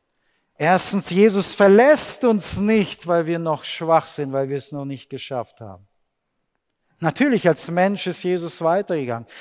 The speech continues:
Aber Jesus sagt zu seinen Jüngern im Johannesevangelium, "Es ist besser für euch, wenn ich gehe." Warum? Weil der Heilige Geist wird kommen.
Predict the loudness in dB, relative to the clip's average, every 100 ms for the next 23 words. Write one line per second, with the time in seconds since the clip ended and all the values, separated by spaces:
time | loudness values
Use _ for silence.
0 | -20 -4 2 4 6 4 4 2 4 4
1 | 0 0 2 4 2 2 2 2 4 2
2 | 2 0 0 0 -2 2 4 4 4 0
3 | -10 -20 -12 0 0 0 -4 -6 -8 -2
4 | 4 6 4 4 2 2 2 4 4 2
5 | -2 -4 -4 -2 2 2 2 4 4 4
6 | 0 _ _ _ _ _ _ -16 -6 -4
7 | -2 -2 -4 -4 -4 -2 -4 -4 -4 -6
8 | -8 -10 -12 -14 -16 -14 -12 -14